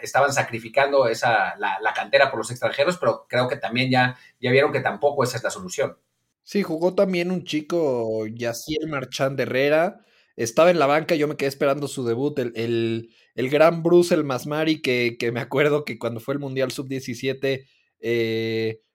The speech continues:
Speaker 2: Roberto Testas, que es, eh, u-, un tuitero que de repente hemos tenido discusiones,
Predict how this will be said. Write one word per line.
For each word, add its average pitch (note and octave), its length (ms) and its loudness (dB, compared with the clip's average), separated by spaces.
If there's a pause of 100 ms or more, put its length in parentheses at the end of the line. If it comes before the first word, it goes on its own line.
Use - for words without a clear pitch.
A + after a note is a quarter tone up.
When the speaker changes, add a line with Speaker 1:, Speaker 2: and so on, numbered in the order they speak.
(180)
Speaker 2:
Roberto C3+ 480 0
Testas, D3 380 2
que C3+ 140 -2
es, - 320 -6
eh, A2 240 0
u-, A#2+ 200 -6
un C#3+ 220 -6
tuitero C3+ 480 0
que A#2 200 0
de A2+ 100 0
repente C3+ 440 -2
hemos C3 200 -4
tenido B2+ 240 -4
discusiones, C#3 720 -4